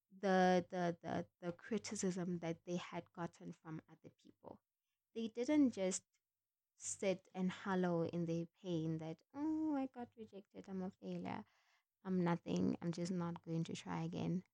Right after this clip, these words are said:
No. They dusted themselves up, they looked for another opportunity, and they worked on that. They kept knocking on doors until they found that, yes, we also need to wo-, knock,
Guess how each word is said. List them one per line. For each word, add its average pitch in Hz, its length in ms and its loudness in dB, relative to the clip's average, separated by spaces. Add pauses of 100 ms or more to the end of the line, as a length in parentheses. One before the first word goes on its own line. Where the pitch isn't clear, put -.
(100)
No. 208 480 4 (680)
They 185 100 -6
dusted 214 500 -2
themselves 226 460 -2 (100)
up, 180 180 -4
they 180 100 -4
looked 185 360 0
for 185 100 -6
another 170 360 -2 (100)
opportunity, 175 680 -12 (380)
and 170 180 0
they 170 100 0
worked 165 340 -2 (100)
on 165 220 -2
that. 160 180 -6 (480)
They 180 60 -10
kept - 400 -14
knocking 208 440 -2
on 185 260 0
doors 170 420 0
until 170 460 -8
they 170 120 -8 (100)
found 165 220 -8 (140)
that, 156 100 -18 (100)
yes, - 300 -14 (460)
we 226 200 4 (120)
also 214 300 -6
need 185 260 -2 (200)
to 202 80 -14
wo-, 185 180 -8 (140)
knock, 170 400 0